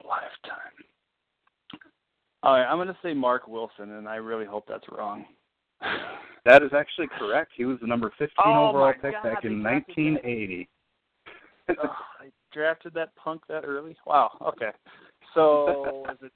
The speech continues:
Speaker 1: the last one, Daryle Lamonica?
Speaker 2: Uh, nope.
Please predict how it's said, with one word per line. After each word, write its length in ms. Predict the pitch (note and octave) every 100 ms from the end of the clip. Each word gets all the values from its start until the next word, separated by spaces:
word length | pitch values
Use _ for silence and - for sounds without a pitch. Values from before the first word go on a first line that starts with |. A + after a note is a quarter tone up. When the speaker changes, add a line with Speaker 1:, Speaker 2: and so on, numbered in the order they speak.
| _ _ _ _ _
Speaker 1:
the 80 | D#3+
last 320 | D3+ D#3+ D#3+
one, 200 | F3 D#3+
Daryle 360 | C#3+ D3+ D#3 C#3+
Lamonica? 440 | C#3+ D#3 - A3+ - _ _ _ _ _ _ _ _ _ _ _ _ _ - _
Speaker 2:
Uh, 300 | C#3 C3 A#2+
nope. 260 | A2+ C#3 F#3+